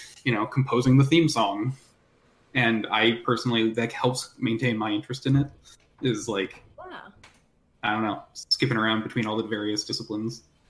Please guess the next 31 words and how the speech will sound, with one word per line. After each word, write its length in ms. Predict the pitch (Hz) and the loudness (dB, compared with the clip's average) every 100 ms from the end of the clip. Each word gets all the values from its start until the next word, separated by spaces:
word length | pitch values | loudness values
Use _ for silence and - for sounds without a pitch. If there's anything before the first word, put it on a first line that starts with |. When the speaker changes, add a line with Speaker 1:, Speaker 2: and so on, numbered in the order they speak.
| _ _ - | _ _ -8
Speaker 2:
Well, 120 | - | -6
and 100 | 247 | -2
that's 160 | 277 311 | -2 -2
why 160 | 359 277 | 0 -2
I 40 | |
think 440 | 254 262 208 190 - | -2 -6 -8 -12 -4
game 240 | 208 220 | -4 -2
dev 260 | 208 208 - | -4 -4 -4
is 220 | 185 190 | -6 -6
the, 220 | 214 185 - - | -8 -10 -12 -12
the 80 | 190 | -6
best 300 | 185 196 202 | -4 -4 -6
medium 440 | 170 185 214 220 | -6 -4 -4 -4
there 160 | 196 165 | -6 -4
is, 320 | 175 285 - | -4 -6 -8
is 140 | 202 | -8
because, 340 | - 208 208 202 | -6 -6 -6 -4
one, 160 | 196 | -4
there's 160 | 208 208 | -4 -6
the 80 | 202 | -6
interactivity, 760 | 190 180 180 - 180 190 208 | -4 -2 -2 -4 -10 -8 -6
so 120 | 214 196 | -6 -6
it 40 | |
makes 180 | 180 - | -8 -10
people, 260 | 208 196 180 | -12 -6 -6
like, 140 | 175 | -4
have 260 | - 180 - | -2 -2 -2
to 80 | 214 | -8
be 120 | 208 | -8
more 240 | 196 202 | -6 -6
involved 560 | 208 202 202 214 240 | -6 -2 0 0 -4